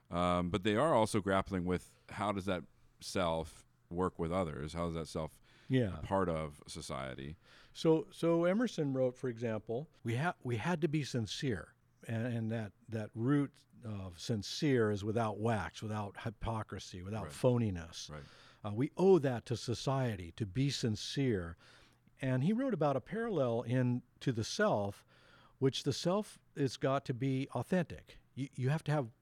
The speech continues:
Speaker 2: duty to yourself.
Speaker 1: Mm.
Speaker 2: You, you can't, uh, y-, you, you can't go against that duty, or you'll fragment yourself. And, and, um, so your, your moral responsibility of, of being sincere,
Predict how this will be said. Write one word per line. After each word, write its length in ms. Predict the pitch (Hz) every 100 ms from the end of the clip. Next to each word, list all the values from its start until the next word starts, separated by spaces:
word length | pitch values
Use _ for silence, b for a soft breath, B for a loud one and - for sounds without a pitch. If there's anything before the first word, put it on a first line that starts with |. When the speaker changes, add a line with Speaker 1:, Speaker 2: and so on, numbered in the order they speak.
| -
Speaker 2:
duty 300 | - 170 156 123
to 120 | 117
yourself. 460 | 98 - 104 - - -
Speaker 1:
Mm. 80 | 107
Speaker 2:
You, 280 | 127 123 - b b b b
you 340 | 131 131 131 120
can't, 320 | - 160 160 - - -
uh, 400 | 131 117 107 98
y-, 200 | 98 110 -
you, 160 | - 139
you 140 | 156 135
can't 260 | - 180
go 100 | 127 131
against 400 | 98 147 160 -
that 240 | 147 104
duty, 380 | 139 143 143 135
or 100 | 110
you'll 160 | 98
fragment 560 | 87 - 165 156 147 123
yourself. 600 | 123 - 131 120 120 -
And, 180 | 104 95 B B B B B B -
and, 320 | 117 113 113
um, 420 | 107 104 98 101 - - 123
so 140 | -
your, 280 | 147 139 143 - -
your 160 | 131
moral 380 | 127 147 202 190
responsibility 1120 | 160 135 - 135 127 120 113 131 131 123 117 b b b b _
of, 320 | 123 117 101 -
of 300 | 123 117 95
being 280 | 135 139 123
sincere, 1040 | - 120 104 - - 180 151 113 110 117